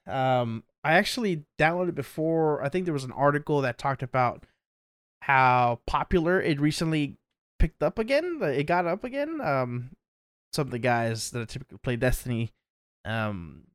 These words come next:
we've been, they mentioned it, and I downloaded a, the free copy, which you can play the base game, and I think the first D L C or the s-,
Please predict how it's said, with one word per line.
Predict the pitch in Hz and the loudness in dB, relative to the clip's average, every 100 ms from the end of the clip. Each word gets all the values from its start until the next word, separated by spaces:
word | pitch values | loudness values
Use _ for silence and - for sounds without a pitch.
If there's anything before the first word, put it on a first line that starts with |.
| _ | _
we've | 127 | -4
been, | 131 117 107 101 - _ _ _ _ _ _ _ - | -2 -2 -4 -8 -12 _ _ _ _ _ _ _ 2
they | 175 | 4
mentioned | 160 151 - 143 | 6 4 2 0
it, | 131 123 | 0 0
and | 123 127 | -2 -4
I | 107 135 | -2 0
downloaded | 131 131 127 120 | 4 4 2 -4
a, | 117 - 120 | -8 -10 -14
the | 110 | -4
free | 143 131 | -2 -2
copy, | - 117 - 113 113 | -2 -4 -4 -6 -6
which | 113 - | -8 -10
you | 123 | -10
can | 110 | -10
play | - 120 | -6 -6
the | 107 | -2
base | 139 156 - | 2 2 4
game, | 147 139 131 123 - _ _ _ | 2 4 2 0 -6 _ _ _
and | 117 | -6
I | 113 | -6
think | - 143 135 - | -2 -2 -2 -8
the | |
first | 110 - 123 120 - | -14 -8 -6 -6 -8
D | - 120 | -6 -6
L | 110 | -6
C | - 123 117 | -8 -6 -4
or | 110 | -4
the | |
s-, | 101 - | -6 -10